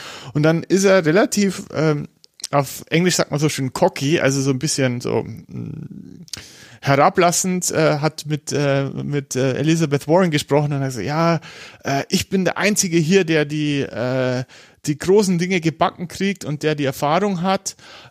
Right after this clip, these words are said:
Äh, und, äh, äh, du hast es mir zu verdanken, El-, Elisabeth, dass, äh, äh,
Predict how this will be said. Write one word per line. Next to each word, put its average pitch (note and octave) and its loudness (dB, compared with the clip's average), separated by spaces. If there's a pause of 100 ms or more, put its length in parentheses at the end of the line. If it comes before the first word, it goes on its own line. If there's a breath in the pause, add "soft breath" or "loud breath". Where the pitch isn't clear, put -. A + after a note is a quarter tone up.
(140)
Äh, D3+ 6
und, E3 0
äh, C#3 0
äh, F#2+ -4
du D#3 0
hast E3+ 2
es D#3 0
mir F3 4
zu F#3 -2
verdanken, D#3 0
El-, D3 -2
Elisabeth, D3+ 0
dass, C#3+ 0
äh, A2 0
äh, B2 -2